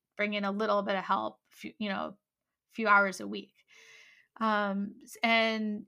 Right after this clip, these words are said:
you know, if we hadn't, we would have been like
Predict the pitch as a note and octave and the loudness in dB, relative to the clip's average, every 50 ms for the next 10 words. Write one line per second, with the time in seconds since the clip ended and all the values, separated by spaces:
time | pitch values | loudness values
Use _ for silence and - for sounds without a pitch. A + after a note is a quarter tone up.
0 | - - G#3+ G#3+ G#3 - B3 A3 G3+ - A#3+ B3+ D4 D#4 D4+ C#4 C4+ C4+ C4 B3+ | -8 -4 -2 -2 -2 -2 -4 0 6 10 12 12 12 10 8 6 6 4 2 0
1 | A#3+ - G#3 A3+ A#3 A#3 A3+ A#3 A3+ A#3 A#3 A3 G3+ G#3+ A3 A3 A#3 A#3 A#3 A3+ | -2 -2 -2 -2 0 0 2 2 2 2 0 0 0 2 2 4 4 2 2 2
2 | A3 A3 A3 G#3+ G#3+ | 2 2 2 0 -4